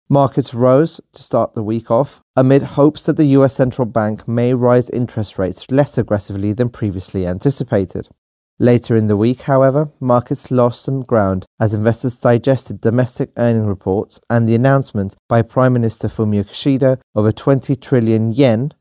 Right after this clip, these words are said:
which is a hundred and seventy billion sterling, in fresh spending to ease the impact on consumers of soaring commodity prices and a falling yen. On the economic front,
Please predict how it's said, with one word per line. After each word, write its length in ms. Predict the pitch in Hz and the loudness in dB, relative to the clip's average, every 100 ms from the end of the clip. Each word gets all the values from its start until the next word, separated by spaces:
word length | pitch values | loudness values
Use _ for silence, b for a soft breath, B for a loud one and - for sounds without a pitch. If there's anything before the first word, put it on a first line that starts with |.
| _ _ _ | _ _ _
which 180 | 110 - | -4 -2
is 80 | 113 | 0
a 80 | |
hundred 240 | 110 117 107 | 0 0 0
and 100 | 107 | -2
seventy 300 | 120 107 92 | -2 -2 -2
billion 320 | 107 95 101 | -2 -2 -4
sterling, 640 | - 131 131 117 104 120 _ _ 127 | -2 2 4 2 0 -4 _ _ -2
in 100 | 117 | -2
fresh 380 | - 147 147 | 0 2 2
spending 540 | - - 127 107 95 101 | 0 0 0 0 -2 -6
to 220 | - 120 - | -6 -8 -2
ease 300 | 127 131 123 | 0 0 0
the 160 | - 135 | -2 -2
impact 520 | 120 110 - 104 101 - | -2 -4 -4 -6 -4 -4
on 100 | 110 | -4
consumers 600 | 110 - 131 127 110 98 | -6 -4 0 2 2 -2
of 160 | 101 - | -6 -6
soaring 460 | - 147 147 123 | 2 4 6 2
commodity 480 | - 110 107 101 - | -2 -2 -2 -4 -10
prices 580 | - 113 110 - 117 - _ | -4 -4 -4 -4 -6 -6 _
and 160 | 127 123 | 2 2
a 80 | 131 | 0
falling 480 | - 101 98 92 | -2 -2 -2 -2
yen. 400 | 95 101 92 87 95 _ _ _ _ - | -2 -2 -2 -4 -12 _ _ _ _ 0
On 100 | 117 | 2
the 60 | 110 | 2
economic 440 | - 113 113 - | 2 2 2 -2
front, 400 | - 135 143 | 0 0 0